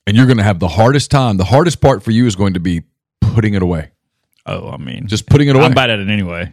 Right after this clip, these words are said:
Speaker 2: Yeah,
Speaker 1: Putting
Speaker 2: it,
Speaker 1: it away.
Speaker 2: it's
Speaker 1: Enjoy the week. That's the hardest part.
Speaker 2: Mm-hmm. It's partly why I don't always enjoy vacations,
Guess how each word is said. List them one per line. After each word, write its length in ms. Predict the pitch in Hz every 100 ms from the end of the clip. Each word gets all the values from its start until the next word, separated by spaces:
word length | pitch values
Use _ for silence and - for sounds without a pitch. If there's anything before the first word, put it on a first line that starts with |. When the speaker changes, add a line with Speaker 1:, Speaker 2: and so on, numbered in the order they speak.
| _
Speaker 2:
Yeah, 300 | - 95 90
Speaker 1:
Putting 200 | 117 113
Speaker 2:
it, 60 | 117
Speaker 1:
it 60 | 117
away. 180 | 120
Speaker 2:
it's 120 | 98 82 - -
Speaker 1:
Enjoy 440 | 98 90 104 110
the 100 | 107
week. 300 | 107 110 - _ _ _ _ _ _ _ _ _ _ _ _ _ _ _ _ _ _ _ _ -
That's 180 | 101
the 140 | - 95
hardest 300 | 110 110 -
part. 260 | 135 135 _ _ -
Speaker 2:
Mm-hmm. 280 | 110 95 107 - _ _ _ _ _ _ _ _ _ _ _ -
It's 120 | 151 -
partly 340 | - 196 202
why 160 | 123 120
I 120 | 131
don't 240 | 139 135
always 300 | 131 131 127
enjoy 260 | 123 123 127
vacations, 640 | 123 120 143 - 117 -